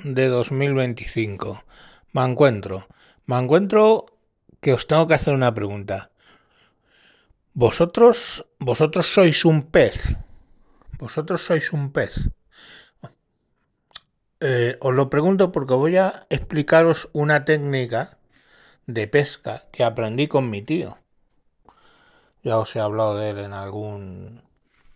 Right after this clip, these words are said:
en algún programa. Bueno, pues la técnica que, de pesca que aprendí con mi tío es la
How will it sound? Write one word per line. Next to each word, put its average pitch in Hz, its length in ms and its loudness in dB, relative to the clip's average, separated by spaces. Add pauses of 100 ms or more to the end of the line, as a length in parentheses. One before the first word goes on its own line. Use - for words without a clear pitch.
(600)
en 131 120 -4
algún 120 320 0
programa. 101 480 -8 (640)
Bueno, 151 200 -2
pues 117 340 -4
la 117 300 -2
técnica 170 420 0
que, 147 400 -4 (400)
de 123 160 -4
pesca 123 420 -6
que 107 80 -8
aprendí 113 360 -6
con 160 160 -4
mi 156 100 -6
tío 156 220 -2
es 156 100 -10
la 120 320 -4